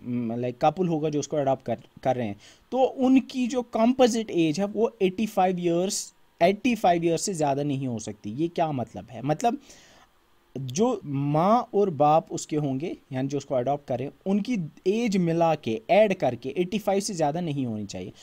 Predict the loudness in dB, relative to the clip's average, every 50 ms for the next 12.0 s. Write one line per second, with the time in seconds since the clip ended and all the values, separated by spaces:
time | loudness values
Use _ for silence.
0 | -20 -20 _ _ _ -2 2 4 4 4 4 2 2 2 2 2 2 2 2 0
1 | 0 -2 0 0 0 2 2 2 4 6 4 4 4 2 0 0 0 0 0 -2
2 | -2 -2 -2 -6 -8 -12 _ _ -20 -20 _ _ _ -4 -2 0 0 -2 -2 -2
3 | -2 2 2 2 2 0 -2 -2 0 0 0 2 2 0 0 0 -2 -4 -2 2
4 | 2 4 4 2 0 -4 -10 -18 -20 -20 _ 2 4 4 4 4 4 2 2 0
5 | 0 2 2 2 2 2 0 0 -2 -2 -2 -4 -6 -6 -6 -8 -12 _ _ _
6 | _ _ 4 6 8 8 6 4 0 -10 _ _ _ -8 -6 -4 -4 -2 -2 -2
7 | -4 -4 -8 -12 -10 -4 -2 -2 -2 0 0 0 2 4 4 4 2 2 -2 -2
8 | -2 -2 0 0 0 0 0 -2 -4 -4 -4 -2 -2 -2 -2 -4 -6 _ _ _
9 | _ _ _ _ _ -10 -6 -4 -4 -4 -4 -6 -4 -4 -2 -4 -2 -2 -2 0
10 | 0 0 0 0 0 0 0 0 0 -2 -2 -2 -2 -2 -4 -4 -6 -6 -4 -2
11 | -2 -2 -2 -2 0 0 0 -2 0 0 -2 -2 0 -2 -4 -6 -6 -4 -6